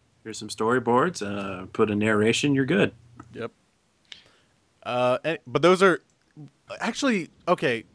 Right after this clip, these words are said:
Speaker 2: this is, this is total credit to Corey at Radio Springy on Twitter. He mentioned that those are digital storyboards, and apparently that's pretty uncommon for Japanese productions. Um,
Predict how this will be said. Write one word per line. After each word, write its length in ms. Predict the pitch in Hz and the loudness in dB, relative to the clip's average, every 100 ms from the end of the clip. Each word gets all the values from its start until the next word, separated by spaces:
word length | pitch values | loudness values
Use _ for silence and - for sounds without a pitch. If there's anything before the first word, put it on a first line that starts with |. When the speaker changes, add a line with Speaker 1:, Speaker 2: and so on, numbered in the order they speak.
| _ _ _ | _ _ _
Speaker 2:
this 220 | 165 196 | -6 -6
is, 100 | 233 - | -6 -4
this 260 | 180 208 | -2 0
is 220 | 214 156 | -2 -2
total 360 | - 180 175 160 | -4 0 2 0
credit 400 | - - 147 143 | -4 -2 -2 -2
to 80 | 147 | -10
Corey 440 | - 131 117 113 - | -4 0 0 0 -4
at 160 | 127 | -6
Radio 220 | 135 127 120 | -2 -2 -4
Springy 420 | - 120 113 110 | -6 -8 -8 -8
on 140 | 110 | -8
Twitter. 340 | 110 117 104 101 _ _ _ - _ _ _ | -8 -8 -8 -10 _ _ _ -20 _ _ _
He 200 | - 208 | -2 0
mentioned 440 | 247 202 196 180 143 | 4 2 2 -4 -4
that 140 | 135 | -2
those 180 | 147 131 | 0 0
are 80 | 123 | 0
digital 420 | 107 170 147 117 | 0 -2 -2 -6
storyboards, 520 | - 117 98 107 101 | -2 -2 -2 -4 -4
and 80 | 113 | -8
apparently 380 | - 170 240 214 | -6 -6 -6 -2
that's 340 | 165 156 - - | 0 -2 -6 -18
pretty 380 | - - 220 202 | -20 -10 -6 -4
uncommon 680 | 165 143 - - 170 151 110 | -4 -6 -10 -2 0 0 -2
for 140 | 104 | -6
Japanese 500 | 117 120 113 117 123 | -2 0 0 -2 -6
productions. 840 | - 113 101 - 117 113 - - - _ _ _ _ _ - _ _ _ | -8 -8 -8 -8 -14 -20 -20 -20 -20 _ _ _ _ _ -20 _ _ _
Um, 320 | 120 117 117 | 0 0 0